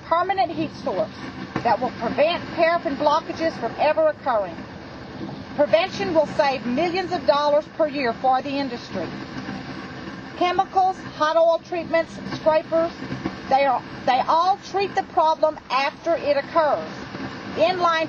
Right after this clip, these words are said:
prevents the paraffin blockages from ever forming.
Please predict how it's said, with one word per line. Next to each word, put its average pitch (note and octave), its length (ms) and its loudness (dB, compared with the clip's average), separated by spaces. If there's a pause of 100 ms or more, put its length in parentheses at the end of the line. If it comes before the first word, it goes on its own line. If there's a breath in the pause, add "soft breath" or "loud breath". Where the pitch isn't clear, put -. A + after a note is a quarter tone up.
prevents D#4 600 2
the B3 140 -4
paraffin D#4+ 560 2
blockages C#4 640 0
from A#3 180 -8
ever C#4 260 4
forming. G3 420 0